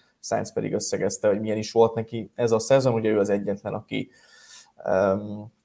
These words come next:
meg tudta verni a Red Bullokat tulajdonképpen egy futamon idén, úgyhogy, úgyhogy ilyen szempontból is különleges. Az Autosport évkönyvbe pedig a regnáló magyar rali bajnok Vince Ferenc írta az előszót, úgyhogy, ö, úgyhogy gyakorlatilag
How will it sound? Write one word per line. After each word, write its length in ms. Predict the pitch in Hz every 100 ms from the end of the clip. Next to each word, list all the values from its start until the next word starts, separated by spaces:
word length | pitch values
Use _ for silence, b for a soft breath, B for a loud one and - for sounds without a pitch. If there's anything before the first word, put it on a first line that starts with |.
| _
meg 120 | - 113
tudta 240 | 123 117
verni 240 | 117 117
a 40 | 117
Red 180 | 117 110
Bullokat 420 | 113 113 117 117
tulajdonképpen 680 | 113 110 110 110 113 113
egy 140 | 110 110
futamon 400 | 127 127 113 117
idén, 260 | 131 123
úgyhogy, 380 | 113 - 113 104
úgyhogy 400 | 104 104 107 107 -
ilyen 140 | 107
szempontból 520 | 101 110 107 107 107
is 120 | 107 -
különleges. 440 | 139 135 123 117
Az 100 | 110
Autosport 540 | 110 107 101 - -
évkönyvbe 420 | - - - 82 98
pedig 460 | 107 113 117 113 b b b b b
a 240 | - 95
regnáló 440 | 98 107 98 101
magyar 300 | 104 107 101
rali 180 | 92 98
bajnok 340 | 98 87 80 -
Vince 260 | - - -
Ferenc 380 | 87 82 80
írta 420 | 90 82 - 82 -
az 320 | - 71 73 -
előszót, 680 | 90 90 73 - 101 107 - _ _ _ _
úgyhogy, 640 | - - - - 73 73
ö, 220 | 73 71 71 -
úgyhogy 320 | - - -
gyakorlatilag 720 | - - 67 76 - 76 -